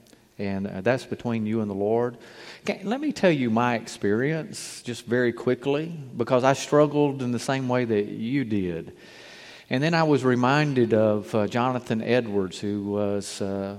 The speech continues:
president at one time of, uh, Princeton, but, but is known as the greatest theologian that Ala-, that, uh, Americans have ever produced.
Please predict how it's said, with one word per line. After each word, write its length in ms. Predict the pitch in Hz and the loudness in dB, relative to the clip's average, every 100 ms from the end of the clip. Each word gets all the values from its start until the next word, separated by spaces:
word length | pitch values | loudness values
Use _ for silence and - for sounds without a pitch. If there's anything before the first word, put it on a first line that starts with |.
| 101 | -10
president 540 | - 127 123 123 120 | 6 6 6 2 0
at 100 | 113 | -2
one 220 | 113 113 110 | -2 -2 -2
time 480 | 117 110 113 113 | -2 0 0 -2
of, 500 | 107 101 98 95 - | -4 -4 -4 -6 -8
uh, 160 | 104 98 | -6 -6
Princeton, 720 | 92 123 120 - 117 113 110 - - - - - | -4 -4 -4 -6 -4 -4 -8 -14 -20 -20 -20 -8
but, 140 | 120 - - | -8 -8 0
but 160 | 120 123 | 4 6
is 220 | 117 110 | 6 4
known 360 | 120 135 151 143 | 4 4 2 0
as 260 | 113 110 | 0 0
the 100 | 110 | 0
greatest 400 | 104 120 113 - | 2 2 0 -2
theologian 600 | 120 104 110 117 107 104 | -2 0 2 0 -2 -4
that 140 | 98 98 | -4 -2
Ala-, 320 | 104 107 101 - | -2 -2 -4 -8
that, 480 | - 104 107 104 - | -10 0 2 0 -2
uh, 140 | 98 101 | -4 -2
Americans 720 | 98 104 123 117 98 90 98 - - - - | 0 0 0 -2 -6 -8 -12 -18 -20 -20 -4
have 240 | 104 98 | -2 0
ever 240 | 117 107 104 | -2 -2 -2
produced. 800 | - 92 110 104 87 - - | -4 -2 -2 -2 -6 -12 -18